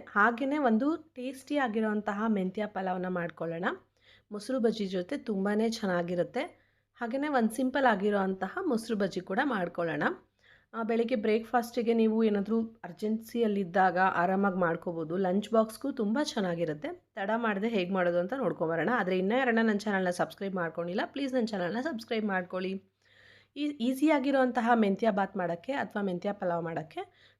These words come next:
ನಾನು ಕುಕ್ಕರ್ ಪ್ಯಾನ್ಗೆ ಡೈರೆಕ್ಟಾಗಿ ಒಂದು ಎರಡು ಸ್ಪೂನಷ್ಟು ಎಣ್ಣೆ, ಅದ್ರ ಜೊತೆಗೆ ಒಂದು ಎರಡು ಸ್ಪೂನಷ್ಟು ತುಪ್ಪನ ಸೇರಿಸ್ತಾ ಇದ್ದೀನಿ. ತುಪ್ಪ ಹಾಕೋದ್ರಿಂದ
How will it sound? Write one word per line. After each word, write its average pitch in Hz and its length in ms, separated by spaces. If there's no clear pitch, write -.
ನಾನು 262 200
ಕುಕ್ಕರ್ 269 360
ಪ್ಯಾನ್ಗೆ 226 380
ಡೈರೆಕ್ಟಾಗಿ 190 760
ಒಂದು 220 220
ಎರಡು 202 220
ಸ್ಪೂನಷ್ಟು 226 540
ಎಣ್ಣೆ, 170 340
ಅದ್ರ 220 200
ಜೊತೆಗೆ 220 360
ಒಂದು 226 260
ಎರಡು 175 200
ಸ್ಪೂನಷ್ಟು 202 500
ತುಪ್ಪನ 214 400
ಸೇರಿಸ್ತಾ 165 420
ಇದ್ದೀನಿ. 160 300
ತುಪ್ಪ 240 260
ಹಾಕೋದ್ರಿಂದ 214 600